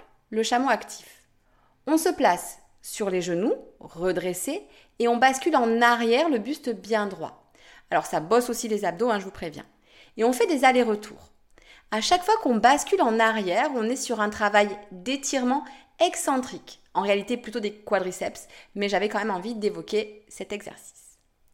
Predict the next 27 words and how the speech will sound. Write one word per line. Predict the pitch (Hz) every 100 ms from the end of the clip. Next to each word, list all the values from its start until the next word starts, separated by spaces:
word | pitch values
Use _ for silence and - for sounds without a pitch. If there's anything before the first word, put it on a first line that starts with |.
| _ _ - - _ _ _ _ - _ _
Je | 208
veux | 240
garder | 277 320 427
un |
format | - 294 233 208
court | - 262 302
et | 226
il | 196
y |
a | 185
déjà | 208 214
pas | 262
mal | 311 277
d'infos, | 226 220 214 220 262
donc | 269 208
je |
vais | 185
m'arrêter | 185 233 247 339
ici. | 262 - - 127 - _ _ - - - - _ _
Je | -
vous | 226
ai | 339
convaincu, | 339 381 359 349 370
j'espère, | 330 311 - 285
de | 277
transformer | 254 254 269 262 254 269 285
Jean-Claude, | 269 269 269 247 269 349 233